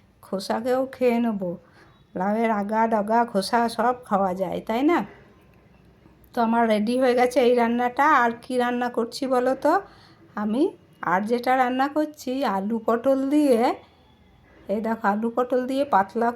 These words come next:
করে আমি কিন্তু ডিমের ঝোল রান্না করছি। কেউ আলু পটল দিয়ে ডিমের ঝোল রান্না করে খাও কি না জানিও,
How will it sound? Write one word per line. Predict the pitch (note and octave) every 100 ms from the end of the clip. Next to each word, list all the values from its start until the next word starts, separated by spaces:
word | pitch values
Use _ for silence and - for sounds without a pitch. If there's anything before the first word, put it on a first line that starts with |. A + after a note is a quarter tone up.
| C#4
করে | C4+ A#3 D4+ - _ _ _ -
আমি | G3 A3 G#3+
কিন্তু | B3 A#3+ C#4+ G#4+ - _ _ _ _ -
ডিমের | G3+ A3 A#3 C#4 A#3 G3+
ঝোল | A#3 B3 B3
রান্না | A#3+ G#3+ G3+ G3
করছি। | F3+ F3+ - F#3+ -
কেউ | B3+ B3+
আলু | A3+ A#3+ A#3+
পটল | A3+ B3+ B3+
দিয়ে | B3+ C4 A#3+
ডিমের | A#3+ A#3+ B3
ঝোল | G#3 A3+ A#3
রান্না | A#3 A3+ A#3
করে | A#3+ B3 B3
খাও | A3+ A3
কি | A3 A#3+
না | A#3+
জানিও, | A#3 A3 A3+ B3 C4+